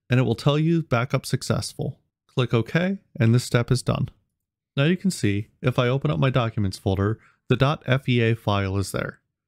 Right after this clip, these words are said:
If you're transferring your files to a new computer, you can copy this onto a U S B drive if you did not do that when you saved the file. If you're uninstalling Final Fantasy fourteen,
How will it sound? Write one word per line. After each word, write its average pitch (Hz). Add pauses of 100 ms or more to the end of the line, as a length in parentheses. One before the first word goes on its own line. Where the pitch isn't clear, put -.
(520)
If 123
you're 127
transferring 156
your 143
files 143
to 139
a 131
new 127
computer, 160 (460)
you 170
can 160
copy 170
this 147
onto 131
a 113
U 120
S 123
B 139
drive 98
if 107
you 120
did 107
not 123
do 135
that 107
when 107
you 104
saved 98
the -
file. 98 (560)
If 107
you're 107
uninstalling 107
Final 110
Fantasy 110
fourteen, 139